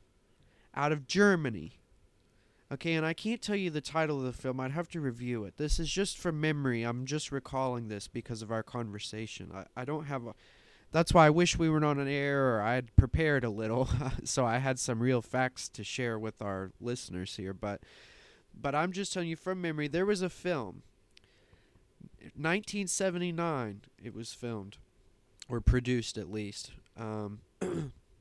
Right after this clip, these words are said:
it was about, it came out of Germany. And it w-, the subject matter of the film was that there was a fake virus going around. And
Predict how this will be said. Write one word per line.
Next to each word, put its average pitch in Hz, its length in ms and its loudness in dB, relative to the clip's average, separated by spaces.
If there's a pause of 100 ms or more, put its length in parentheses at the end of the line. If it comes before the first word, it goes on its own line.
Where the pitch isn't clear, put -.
(960)
it 147 400 -2
was 208 200 2
about, 214 460 0
it 180 120 -4
came 175 200 -2
out 170 120 0
of 147 120 -2
Germany. 147 560 -2 (1600)
And 156 160 0
it 185 100 4
w-, 220 260 -2
the 156 240 -2
subject 214 440 0
matter 160 280 0
of 151 80 -2
the 147 80 -2
film 175 360 0
was 135 200 -2
that 139 200 -2
there 151 160 2
was 143 220 0
a 135 80 0
fake - 640 -2
virus 170 720 2
going 131 380 -2
around. 110 560 -4 (1300)
And 156 380 0